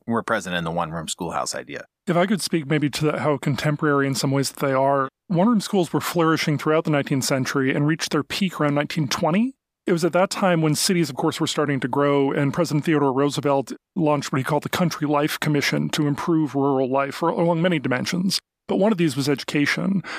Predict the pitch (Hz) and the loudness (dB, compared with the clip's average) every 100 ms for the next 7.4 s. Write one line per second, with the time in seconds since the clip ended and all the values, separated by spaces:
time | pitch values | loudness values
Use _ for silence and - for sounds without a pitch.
0 | - 165 170 185 240 214 156 135 147 151 | -4 2 2 2 0 0 0 0 2 2
1 | 127 151 - 147 135 139 147 147 139 - | 0 -2 0 0 2 0 0 0 -2 0
2 | 135 123 131 131 131 160 175 165 147 143 | -2 0 -2 0 0 -2 -2 0 0 2
3 | 147 147 165 147 139 - 170 170 160 160 | 0 0 0 -2 -2 -2 -2 -2 -2 -4
4 | 143 135 135 120 151 131 131 156 147 175 | -2 -2 0 -2 0 -2 -2 -2 -2 -2
5 | 143 160 147 113 107 160 143 143 139 - | -2 -2 -2 -4 -2 -2 -2 -2 -2 0
6 | 196 180 160 165 147 143 - 165 151 - | 0 0 0 0 0 -2 -4 -6 -6 -4
7 | 156 143 135 | 0 0 -2